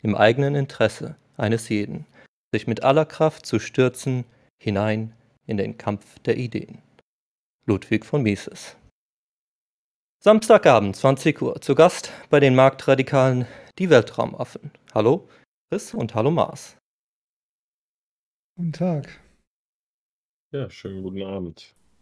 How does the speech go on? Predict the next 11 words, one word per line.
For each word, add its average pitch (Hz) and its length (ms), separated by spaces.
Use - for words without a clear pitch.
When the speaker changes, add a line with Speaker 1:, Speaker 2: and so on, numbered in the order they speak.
Speaker 1:
Und, 113 360
äh, 113 240
zu - 160
meiner 120 320
Seite 127 380
als 120 280
Gastgeber 143 540
noch 147 260
der 135 220
Herr 143 220
Ernegli. 110 580